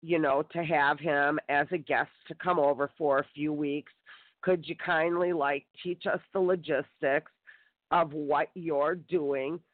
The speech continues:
so we can implement an N G O over here?" Well, I spent probably at least twenty hours a week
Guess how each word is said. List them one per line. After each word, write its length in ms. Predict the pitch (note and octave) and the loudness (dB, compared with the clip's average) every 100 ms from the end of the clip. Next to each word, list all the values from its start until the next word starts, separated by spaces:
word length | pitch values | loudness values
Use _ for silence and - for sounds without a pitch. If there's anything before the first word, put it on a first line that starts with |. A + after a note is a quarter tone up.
| _ _ | _ _
so 120 | - D#3+ | -2 0
we 200 | D#3+ E3 | 2 -2
can 240 | - F3 - | -2 -2 0
implement 580 | D#3+ D#3+ D#3+ C#3+ C3 D3+ | -2 -2 -2 0 -2 -2
an 160 | D#3+ C#3 C#3 | -4 -4 -4
N 200 | C#3 C#3+ | -4 -4
G 220 | E3+ C#3+ | -2 0
O 160 | B2+ C3 | 2 2
over 340 | C#3+ D3 D#3+ | 0 0 -4
here?" 500 | D3 A#3+ A3+ F#2+ - _ _ _ _ - - _ _ | -2 -4 -4 -4 -10 _ _ _ _ -20 -20 _ _
Well, 380 | A3 A#3+ A3+ G#3+ - | 0 2 2 2 0
I 200 | F3 G#3+ - - | 0 -2 -6 -4
spent 400 | F#3 E3 D#3+ D#3+ - _ _ _ _ _ _ _ _ _ _ _ - | 0 2 2 -2 -16 _ _ _ _ _ _ _ _ _ _ _ -12
probably 1080 | - E3+ E3+ F3 D3+ E3 D#3+ D#3+ D#3+ E3+ - _ _ _ _ _ - | -2 2 2 0 -2 -4 -2 -2 -2 -4 -8 _ _ _ _ _ 0
at 260 | E3 - | 0 0
least 340 | F3+ G#3 A3+ - - - | 0 -2 -4 -12 -20 -6
twenty 320 | G3 F#3 F3 | -2 0 0
hours 420 | D#3 D#3 D#3 D3 | 0 2 0 -2
a 100 | C#3 | -4
week 400 | B2+ D3 C3 - | -4 -6 -8 -12